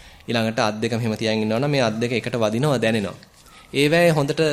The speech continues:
සිහිය පවත්වන්න පුළුවන්ද? පුළුවන්. එතකොට මේ කය තුල හොඳට හිස, හිත හසුරවන්න.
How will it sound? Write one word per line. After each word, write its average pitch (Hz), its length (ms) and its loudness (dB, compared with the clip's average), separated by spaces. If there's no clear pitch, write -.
සිහිය 147 300 -2
පවත්වන්න 139 400 2
පුළුවන්ද? 120 360 4
පුළුවන්. 104 300 0
එතකොට 156 280 -4
මේ 165 160 2
කය 113 320 -2
තුල 160 200 -2
හොඳට 151 400 0
හිස, 143 200 -2
හිත 135 240 -4
හසුරවන්න. 127 580 0